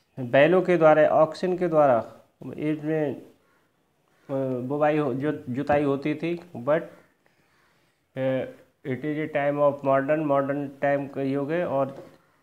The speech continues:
plowing is a done by trac-, tractor driver, ठीक है।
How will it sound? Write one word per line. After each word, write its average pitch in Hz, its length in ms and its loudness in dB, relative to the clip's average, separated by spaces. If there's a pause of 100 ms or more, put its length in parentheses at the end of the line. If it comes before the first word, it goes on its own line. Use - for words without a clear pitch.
(120)
plowing 143 580 -2
is 143 200 -4
a 180 180 -2 (920)
done 143 220 -2
by 151 280 0
trac-, - 500 -8
tractor 147 380 -2
driver, 120 380 -2
ठीक 165 160 -6
है। 202 260 -8